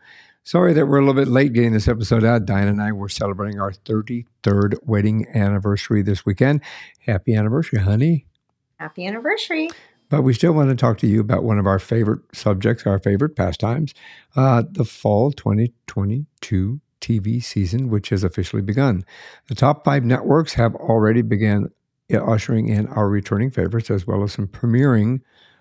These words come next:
Speaker 1: of new shows that are coming out. Some of them are very exciting. Uh, some of them, uh, which were based on old shows, which, uh, I, I think we're both kind of excited about that, aren't we, Diane?
Speaker 2: Yes, yes.
Speaker 1: Um,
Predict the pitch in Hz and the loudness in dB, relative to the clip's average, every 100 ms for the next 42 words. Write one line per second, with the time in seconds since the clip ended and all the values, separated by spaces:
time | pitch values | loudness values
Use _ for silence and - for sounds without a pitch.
0 | _ - 120 107 113 185 - - - 98 | _ -2 0 2 2 2 0 -6 -2 0
1 | 78 101 - 92 92 101 104 104 117 120 | 2 0 -2 -2 -2 -2 0 0 0 0
2 | 113 113 123 123 120 101 98 95 101 98 | 0 2 2 2 2 2 2 2 2 0
3 | 98 - 95 113 180 190 175 - - _ | -2 -2 0 2 2 0 -6 -14 -20 _
4 | _ 104 110 98 113 107 98 104 104 104 | _ 0 2 2 0 0 2 2 2 2
5 | 104 101 101 101 107 - 107 104 104 - | 2 2 0 0 -4 -2 -2 0 0 0
6 | 101 - 156 123 - 107 107 135 - 110 | -2 0 0 0 0 2 2 2 0 -2
7 | - - - 107 101 104 - - 113 104 | -2 -6 -2 0 0 -4 -8 -8 -4 -2
8 | 107 151 - 101 151 175 - 101 101 - | 0 -2 -2 0 0 0 -2 -2 -2 0
9 | 101 104 104 98 104 104 - 110 107 110 | 0 2 0 0 0 0 -2 -4 -2 0
10 | 127 165 _ _ _ _ _ 143 135 294 | 0 -4 _ _ _ _ _ -4 -2 -4
11 | - - - _ 117 120 110 110 113 117 | -6 -10 -16 _ 0 2 2 0 -2 -6